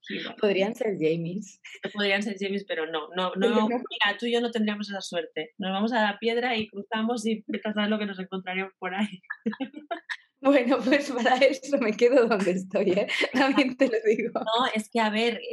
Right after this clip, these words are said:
Speaker 1: en la, las películas, en las series se nos presentan esas épocas como, bueno, tienen los dientes lavaditos y todo. Mira, <laughs> es que vi una serie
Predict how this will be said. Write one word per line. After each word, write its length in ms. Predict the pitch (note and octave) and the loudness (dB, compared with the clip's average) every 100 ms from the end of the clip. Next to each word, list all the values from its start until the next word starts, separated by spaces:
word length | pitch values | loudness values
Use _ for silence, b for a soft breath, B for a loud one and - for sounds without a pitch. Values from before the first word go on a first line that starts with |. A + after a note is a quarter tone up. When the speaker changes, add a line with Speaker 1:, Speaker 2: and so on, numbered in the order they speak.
| F3 | -4
Speaker 1:
en 140 | F#3+ F#3+ | -4 -2
la, 80 | F#3 - | -4 -4
las 200 | F3+ - | -8 -10
películas, 420 | F3+ F3 A#3 B3+ | -14 -6 -4 -4
en 80 | B3+ | -2
las 160 | A#3 A3 | -2 -2
series 220 | A3 B3+ | -2 -4
se 60 | B3 | -6
nos 180 | - - | -14 -18
presentan 540 | - - F3+ G#3+ A3+ | -12 -12 -6 -4 -2
esas 320 | A3+ A3 G#3+ | -4 -4 -4
épocas 480 | G#3+ A3 A3 A#3 B3 | -4 -4 -2 -4 -4
como, 400 | - F3+ E3 D#3 | -10 -6 -4 -4
bueno, 280 | D3+ F3 G#3 | -4 -4 -4
tienen 200 | F3 F3+ | -6 -6
los 140 | F#3 F3 | -6 -8
dientes 260 | F3+ G3+ | -8 -6
lavaditos 640 | F#3+ E3 C#3+ E3+ F#3+ E3+ - | -4 -4 -6 -8 -8 -12 -12
y 60 | |
todo. 240 | - F#3 - | -6 -6 -6
Mira, 220 | F3 F#3 | 0 2
<laughs> 1160 | E4+ G#4 - G#4 - G4 F4+ F4 E4 D#4+ D4+ A#3 | 4 2 2 0 0 0 0 0 0 0 -2 -2
es 580 | A3 A#3+ A#3+ A#3+ A#3+ G#3+ | -2 -6 -4 -2 -2 -2
que 100 | B3+ | -2
vi 180 | A#3+ A#3+ | 0 0
una 240 | A3 G#3+ | 0 -4
serie 540 | - F#3+ G3+ G#3 G3 | -10 -8 -2 -2 -4